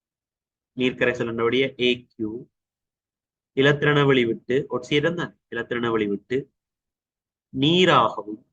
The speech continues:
எச் டூ ஓ, ஒட்சிசனாகவும் என்ன செய்யும்? ஒட்சியேற்றப்படும். தாக்கத்தை சமப்படுத்தணும் என்ன? ரெண்டு நீர், ஈட்டன்னு நாலு, அப்ப இங்க நாலு ஓ எச் மைனஸ், இலத்திரனுக்கு முன்னாலேயும்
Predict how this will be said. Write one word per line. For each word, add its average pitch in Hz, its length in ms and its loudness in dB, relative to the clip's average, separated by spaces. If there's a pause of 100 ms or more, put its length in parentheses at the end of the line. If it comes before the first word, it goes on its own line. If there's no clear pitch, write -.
(160)
எச் 113 300 -6
டூ 123 140 -10 (180)
ஓ, 110 120 -2 (2750)
ஒட்சிசனாகவும் 135 1040 -2 (160)
என்ன 135 200 -6
செய்யும்? 113 400 -8 (640)
ஒட்சியேற்றப்படும். - 720 -8 (1400)
தாக்கத்தை 147 320 4
சமப்படுத்தணும் 127 640 0
என்ன? 156 100 -8 (440)
ரெண்டு 117 340 -4
நீர், 117 240 -4 (640)
ஈட்டன்னு 117 360 -4
நாலு, 113 360 0
அப்ப 135 180 -6
இங்க 110 140 -4
நாலு 117 400 0
ஓ 120 120 2
எச் 117 200 -4
மைனஸ், 117 400 -8 (160)
இலத்திரனுக்கு 117 480 -4
முன்னாலேயும் 113 480 -4